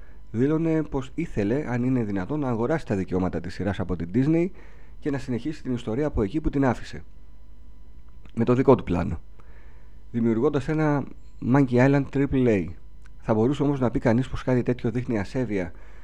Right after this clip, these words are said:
στους μετέπειτα δημιουργούς που εργάστηκαν στη σειρά. Ο Gilbert μπορεί να μην καταφέρει να αγοράσει τα δικαιώματα, αλλά μέσω του ιδρυτή της Devolver Digital, του Nigel Lowry, κατάφερε να έρθει σε επαφή με τον John Drake, ο οποίος είναι υπεύθυνος για τις αδειοδοτήσεις της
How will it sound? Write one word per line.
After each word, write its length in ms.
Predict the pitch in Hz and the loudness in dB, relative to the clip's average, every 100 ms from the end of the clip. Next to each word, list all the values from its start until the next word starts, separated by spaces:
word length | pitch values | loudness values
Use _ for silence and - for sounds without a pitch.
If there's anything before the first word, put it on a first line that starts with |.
| - | -12
στους 180 | - 113 | -8 -2
μετέπειτα 380 | 101 131 123 110 | 0 0 2 2
δημιουργούς 480 | 98 98 92 120 - | 4 2 2 -2 -4
που 320 | 120 117 101 | 0 0 0
εργάστηκαν 460 | 104 127 131 127 | 2 2 2 -2
στη 120 | 113 104 | -4 -2
σειρά. 360 | 113 101 80 - - - - - - | 2 2 2 -6 -12 -12 -12 -12 -10
Ο 80 | 90 | -4
Gilbert 380 | 95 151 107 127 - - | 2 4 4 2 0 -6
μπορεί 180 | 92 107 | 2 4
να 80 | 117 | 4
μην 100 | 127 | 4
καταφέρει 380 | 139 135 123 113 | 2 2 2 4
να 120 | 104 | 4
αγοράσει 380 | 101 98 101 - | 4 2 2 0
τα 100 | - | -6
δικαιώματα, 560 | - 90 95 117 147 - - - | -4 -2 -2 -2 -2 -6 -12 -10
αλλά 200 | - 104 | -2 0
μέσω 240 | 101 143 135 | 2 0 2
του 100 | 120 | 0
ιδρυτή 360 | 101 98 131 | 2 2 0
της 160 | 120 92 | -2 -4
Devolver 380 | 98 90 123 107 90 | -4 2 2 2 0
Digital, 400 | 95 98 117 139 165 - - - - | -2 0 2 2 0 -8 -12 -12 -8
του 120 | - | 2
Nigel 440 | 110 117 101 90 92 | 6 6 4 2 6
Lowry, 300 | 98 107 151 - - - - | 6 6 2 -2 -12 -12 -6
κατάφερε 420 | 113 139 147 131 | 0 2 4 4
να 120 | 113 | 4
έρθει 200 | 123 123 | 4 2
σε 120 | - | -2
επαφή 240 | 101 95 120 | -2 0 2
με 80 | |
τον 120 | 101 92 | 2 2
John 240 | 113 101 | 2 2
Drake, 280 | 87 104 135 | 2 2 0
ο 80 | - | -4
οποίος 260 | 101 123 113 | 0 0 2
είναι 140 | 131 | 2
υπεύθυνος 560 | 110 147 151 104 98 95 | 2 2 2 0 -2 -2
για 120 | 95 | -6
τις 160 | 90 101 | -6 -6
αδειοδοτήσεις 640 | 92 92 92 139 139 131 | -6 -6 -4 -6 -6 -8
της 120 | - | -8